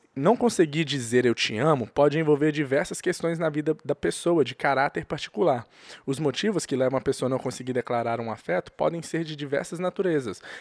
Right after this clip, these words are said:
Questões envolvendo confiança, medo, rejeição, timidez e assim vai. As pessoas são fruto de experiências vividas, assim sua maneira de ver e entender o mundo. Para compreender como funciona, é necessário mergulhar na sua história.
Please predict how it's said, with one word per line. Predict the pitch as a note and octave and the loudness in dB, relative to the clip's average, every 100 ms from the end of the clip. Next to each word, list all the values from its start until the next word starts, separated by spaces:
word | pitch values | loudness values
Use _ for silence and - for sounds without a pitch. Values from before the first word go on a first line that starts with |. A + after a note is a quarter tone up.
| - | -8
Questões | A#2 - A#2+ A#2 | -8 -6 -4 -2
envolvendo | A2+ A2 G#2 | -2 -2 -4
confiança, | - A2 - C3 C#3+ C3+ | -4 -6 -4 -2 -2 -2
medo, | A#2+ C3 B2+ | -2 -2 -2
rejeição, | A#2 A2+ A2 C#3+ | -2 -4 -4 -4
timidez | D3 D#3+ D#3 C#3 E3 | -2 -4 -2 0 2
e | E3 | 0
assim | - F#3 | -2 0
vai. | E3+ F2+ - _ - - - - - - _ _ | 0 0 -6 _ -20 -20 -20 -20 -20 -20 _ _
As | - - | 0 0
pessoas | - D3 G3 E3+ - | -2 0 4 4 2
são | E3 | -4
fruto | D#3 E3 G3 | -2 -4 -4
de | E3 | -4
experiências | E3+ - F3 D3+ D#3+ - D3 | -2 0 0 0 -2 -4 -4
vividas, | G3+ F3+ G3+ C#3+ G#2 | -4 -2 -2 -2 -4
assim | - B2 - G#3 A3 | -2 -2 0 -2 -2
sua | - E3+ | 0 -2
maneira | F3 E3+ C#3 C3 | 0 0 2 0
de | A#2+ B2 | -2 -6
ver | A2 A#2+ D#3+ - | -4 -2 -2 -2
e | C3+ | -6
entender | C3 C#3 C3 C3 | -6 -6 -2 -2
o | |
mundo. | E3+ C#3 G#2+ G2+ - _ - - - | 0 -2 -4 -8 -12 _ -20 -14 0
Para | F3+ A#3 | 0 2
compreender | B3+ B3 G3 E3 C3+ D3 | -2 -4 -2 -2 0 -2
como | - C#3+ | -2 -8
funciona, | - B2+ - E3+ D3 | -6 -6 -2 0 0
é | C#3+ | -2
necessário | E3 D#3 - E3 | -2 -4 -2 -2
mergulhar | F3 F3+ D#3+ D#3 | -2 -2 -2 -2
na | E3+ | -4
sua | - F#3+ | -6 -8
história. | - E3 E3 C3 | -2 0 0 -4